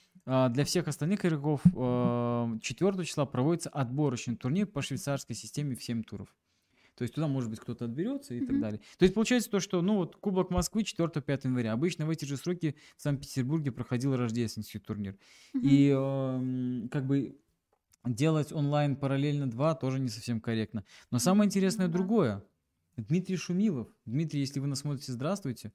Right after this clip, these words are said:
Speaker 1: Потому что мы с Дмитрием совсем недавно стали, а, дружить в Фейсбуке. Он
Speaker 2: Мгм.
Speaker 1: подписался на нашу группу. Я его пригласил в группу "Сеги Беларусь" в Фейсбуке. И мы друг на друга подписались в, и,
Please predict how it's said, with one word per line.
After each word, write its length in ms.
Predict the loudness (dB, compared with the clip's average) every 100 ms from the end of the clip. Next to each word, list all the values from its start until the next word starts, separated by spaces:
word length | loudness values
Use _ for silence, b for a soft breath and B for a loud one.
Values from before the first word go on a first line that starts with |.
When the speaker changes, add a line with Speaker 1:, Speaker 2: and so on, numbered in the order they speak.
| b b
Speaker 1:
Потому 120 | -12
что 100 | -2
мы 120 | 0 2
с 40 |
Дмитрием 360 | 0 0 0 -2
совсем 400 | -4 -4 0 2
недавно 400 | 2 0 0 -4
стали, 400 | -4 -4 -4 -6 -14 _ _
а, 800 | -10 -6 -6 -6 -6 -6 -6 -8
дружить 640 | -6 -2 0 0 -4 -8 _ _ _ _ -14
в 120 | -10 -4
Фейсбуке. 640 | -2 -2 0 0 0 -4
Он 280 | -4 -4 0
Speaker 2:
Мгм. 100 | 0
Speaker 1:
подписался 480 | -2 -6 -6 -6 -4
на 80 | -6
нашу 180 | -6 -8
группу. 360 | -6 -6 -6 -6
Я 80 |
его 120 | -6 -6
пригласил 360 | -8 -8 -6
в 40 | -6
группу 280 | -6 -6 -10
"Сеги 260 | -8 -10
Беларусь" 340 | -8 -6 -6 -8
в 40 |
Фейсбуке. 360 | -8 -8 -10 -14 B B B -4
И 180 | 0
мы 140 | 2 0
друг 180 | 0 0
на 80 |
друга 200 | 0 0
подписались 640 | -2 -6 -6 -2 -2 -2 -6
в, 600 | -4 -2 -2 -2 -2 -6 -12 _ _ _ -2
и, 240 | 0 0